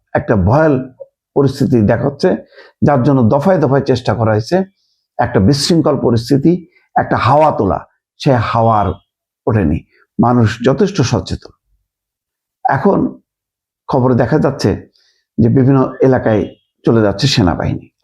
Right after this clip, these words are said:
এখন ভূমিকাটা হবে সেনাবাহিনী, এটা বাস্তব।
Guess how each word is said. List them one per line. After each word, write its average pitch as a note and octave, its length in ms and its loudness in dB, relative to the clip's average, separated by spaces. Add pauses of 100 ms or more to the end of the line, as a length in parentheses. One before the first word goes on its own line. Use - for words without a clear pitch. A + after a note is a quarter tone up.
এখন E3+ 160 0
ভূমিকাটা A#2+ 520 2
হবে C#3+ 180 0 (500)
সেনাবাহিনী, G2 560 0 (540)
এটা C#3 120 2
বাস্তব। D3 400 0